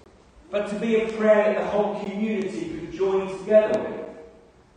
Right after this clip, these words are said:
And we see at the very beginning of the prayer that it's according to that difficult word, Shigionoth. And now I'll tell you exactly what that means.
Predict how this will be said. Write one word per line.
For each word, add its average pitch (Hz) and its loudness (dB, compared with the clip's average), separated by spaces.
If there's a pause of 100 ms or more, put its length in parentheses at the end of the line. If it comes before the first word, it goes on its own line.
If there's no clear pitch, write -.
(1120)
And 170 -14
we 185 -4
see 233 -2
at - -12
the 180 -4
very 190 4
beginning 202 6
of - 0
the - -6
prayer 143 2
that 147 0
it's 139 -2
according 156 -2
to 147 -6
that 143 -2
difficult 143 -6
word, 127 2 (640)
Shigionoth. - 2 (1300)
And 127 -6
now 165 2
I'll 151 0
tell 147 -2
you 127 0
exactly 156 -4
what 151 -4
that 139 -6
means. - -8